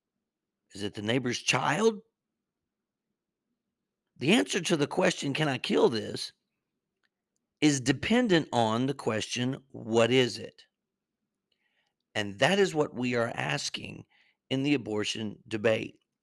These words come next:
The abortion debate needs to be simplified. First of all, we live in a visual culture. We live in a culture that learns and thinks visually. We also live in a relativistic culture,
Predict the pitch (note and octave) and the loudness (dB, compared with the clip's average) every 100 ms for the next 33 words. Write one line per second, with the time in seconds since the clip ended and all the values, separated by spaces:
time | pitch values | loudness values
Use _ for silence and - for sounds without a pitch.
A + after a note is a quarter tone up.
0 | _ _ _ - C3 B2+ F3 B3+ A#3 A3 | _ _ _ 0 0 2 2 2 -2 -4
1 | - B2+ B2+ A2 B2 A2+ A#2 A2 G#2+ - | 0 0 -2 -4 -6 -6 -8 -6 -6 -6
2 | G#2+ G2 F#2 - - - - _ _ _ | -6 -6 -12 -12 -12 -14 -20 _ _ _
3 | _ _ _ _ _ _ _ - A3+ F3+ | _ _ _ _ _ _ _ 4 4 6
4 | C#3+ C3 C#3 B2 A#2 G2 G2 C3 A#2+ G#2 | 2 4 4 2 0 -4 -2 0 0 -6
5 | G2+ - G#2 G2+ - - - _ _ A#2+ | -8 -10 -12 -10 -12 -14 -18 _ _ 2
6 | D#3+ D#3 C3+ - C3 B2+ C3 A#2+ G#2+ F#2 | 2 2 -4 -4 -2 -2 -4 -6 -6 -4
7 | A#2 A#2 A2 - _ - G2+ - G#2+ - | -2 -2 -4 -10 _ -14 -12 -6 -8 -8
8 | - G#2 A#2 G2+ G#2 - - _ _ _ | -14 -4 -2 -2 -6 -10 -16 _ _ _
9 | _ _ _ _ _ _ _ _ _ A#2 | _ _ _ _ _ _ _ _ _ 2
10 | D#3 B3+ - D#3+ B2+ A2+ G#2+ A2+ - _ | 2 2 2 2 4 4 2 -2 -8 _
11 | _ _ _ _ - C3+ B2 G#2+ A#2+ C3 | _ _ _ _ -4 0 0 2 4 4
12 | C3 B2+ G#2+ D#3 - F3 - - - A2 | 2 -2 0 2 2 -6 -14 -10 -6 -6
13 | - - - | -6 -12 -12